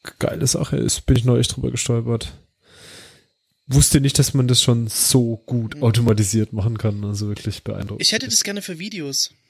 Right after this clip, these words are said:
Speaker 2: So Rotoscoping, äh, On steroids.
Speaker 1: Das ist ja,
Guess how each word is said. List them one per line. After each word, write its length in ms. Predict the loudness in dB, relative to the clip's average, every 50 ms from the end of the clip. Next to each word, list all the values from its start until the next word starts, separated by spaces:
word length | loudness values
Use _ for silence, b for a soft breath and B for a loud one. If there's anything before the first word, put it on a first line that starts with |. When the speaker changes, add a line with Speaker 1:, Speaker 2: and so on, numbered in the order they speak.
| _ _ _ _ -14
Speaker 2:
So 320 | -12 -10 -8 -8 -10 -10
Rotoscoping, 1120 | -8 -8 -8 -8 -8 -8 -6 -4 -4 -4 -6 -6 -10 -12 -12 -12 -12 -14 -14 -14 -14 -16 -16
äh, 540 | -16 -14 -14 -12 -12 -12 -12 -12 -12 -14 -14 -16 -18 _ _ _ _ _ _ _ _ _
On 160 | -8 -4 -2
steroids. 840 | -2 0 0 -2 -4 -6 -6 -6 -6 -6 -8 -8 -8 -8 -8 -10 -14 _ _ _ _ _ B B B B B B B B B B B B B B B B B B B B B _ _ _ _ _ _
Speaker 1:
Das 200 | 0 2 2 2
ist 180 | 4 4 4 4
ja, 120 | 4 4